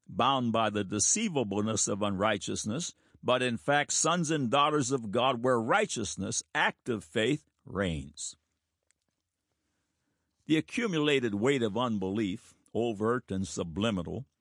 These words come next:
must be answered in the heart of the saved. There must be a pushback, an utter rejection, a refutation,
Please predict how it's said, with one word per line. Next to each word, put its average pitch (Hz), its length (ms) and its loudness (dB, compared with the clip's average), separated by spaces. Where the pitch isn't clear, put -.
must 113 320 0
be 123 240 2
answered 127 420 2
in 101 140 0
the 95 100 -2
heart 107 280 0
of 87 100 -4
the - 80 -6
saved. 82 680 0
There 127 180 4
must 139 340 2
be 135 180 2
a 123 180 2
pushback, - 800 -4
an 107 300 2
utter 143 260 2
rejection, 104 1000 -2
a 117 80 4
refutation, 139 1200 0